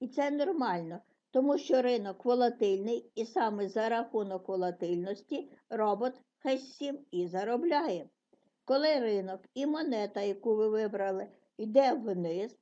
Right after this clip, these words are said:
тоді робот її купує за вигідною ціною.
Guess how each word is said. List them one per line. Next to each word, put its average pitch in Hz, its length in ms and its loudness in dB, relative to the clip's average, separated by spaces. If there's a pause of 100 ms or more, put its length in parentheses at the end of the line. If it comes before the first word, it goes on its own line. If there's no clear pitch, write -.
(240)
тоді 254 380 2
робот 214 560 2
її 220 440 -2
купує 220 840 0
за 214 420 0
вигідною 220 880 0
ціною. 208 640 -4